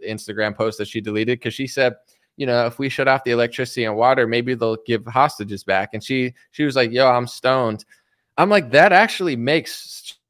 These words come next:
strategic sense." I mean, if you kill millions of people in the process, yes, that's not good.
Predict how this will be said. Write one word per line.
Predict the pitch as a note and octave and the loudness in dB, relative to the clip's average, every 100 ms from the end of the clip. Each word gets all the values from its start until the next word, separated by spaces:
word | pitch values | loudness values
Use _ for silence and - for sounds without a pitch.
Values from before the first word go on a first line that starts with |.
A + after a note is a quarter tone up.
| _ | _
strategic | - - A2+ C#3+ A2 G2 | -10 -8 -2 -2 -2 -4
sense." | C3 A2 - - | -4 -4 -6 -2
I | C3+ | 0
mean, | D3 C3 - | 0 -2 -4
if | C#3+ | -4
you | C3+ | -2
kill | - E3 | 0 0
millions | C#3+ B2 | 0 -2
of | A2+ | -4
people | A#2+ | -6
in | G#2+ | -6
the | |
process, | G2+ C#3 C3+ G#2 - | -2 -2 0 -6 -4
yes, | G#2+ | -6
that's | G#2+ G#2 - - - _ | -6 -10 -12 -18 -20 _
not | A2+ G#2+ F#2+ | -4 -4 -2
good. | B2+ G2 | 0 0